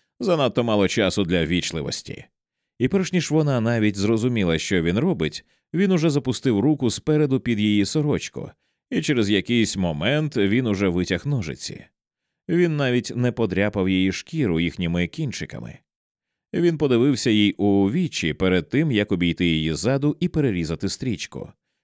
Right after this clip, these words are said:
Він знову виглядав веселим. «Ти помітив їх», сказала вона мляво. «Ти, зрештою, помітив горбок». «Ножиці?»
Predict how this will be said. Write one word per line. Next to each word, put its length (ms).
Він 240
знову 320
виглядав 480
веселим. 540
«Ти 120
помітив 640
їх», 200
сказала 380
вона 220
мляво. 420
«Ти, 140
зрештою, 500
помітив 580
горбок». 720
«Ножиці?» 760